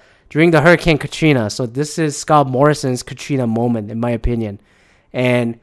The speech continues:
way he's been reacting, outsider point of view,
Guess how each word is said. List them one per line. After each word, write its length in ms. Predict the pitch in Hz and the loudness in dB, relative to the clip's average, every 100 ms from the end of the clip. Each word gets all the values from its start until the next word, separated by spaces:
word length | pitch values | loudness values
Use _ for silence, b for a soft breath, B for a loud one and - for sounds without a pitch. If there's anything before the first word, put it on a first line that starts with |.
| _ _ | _ _
way 240 | 117 143 160 | 0 2 4
he's 200 | 170 151 | 2 2
been 220 | 160 151 | 2 2
reacting, 680 | 117 120 120 - 156 160 160 _ _ _ _ _ - - | 2 2 0 -2 -2 -2 -4 _ _ _ _ _ -20 -8
outsider 580 | 117 143 - 160 160 165 | -6 -4 2 4 4 2
point 300 | - 160 160 | 2 0 0
of 100 | 151 | 2
view, 300 | 156 165 | 4 2